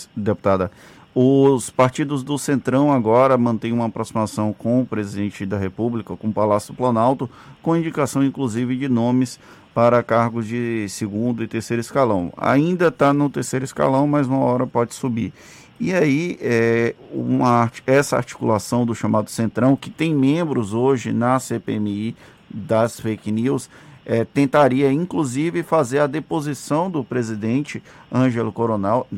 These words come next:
Coronel, da comissão, e, eventualmente, até trocar a relatoria desse, dessa C P M I. Como é que a senhora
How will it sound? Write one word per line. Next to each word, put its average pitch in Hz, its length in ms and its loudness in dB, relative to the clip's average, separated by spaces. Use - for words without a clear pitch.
Coronel, 107 480 -2
da 120 120 -2
comissão, 131 560 -4
e, 240 300 -2
eventualmente, 165 640 0
até 160 280 2
trocar 160 500 2
a - 20 2
relatoria 147 720 0
desse, 131 640 -2
dessa 117 340 -2
C 131 180 -6
P 139 120 -4
M 147 140 0
I. 120 240 2
Como 220 120 0
é 240 60 2
que 240 80 -2
a 214 40 2
senhora 185 420 2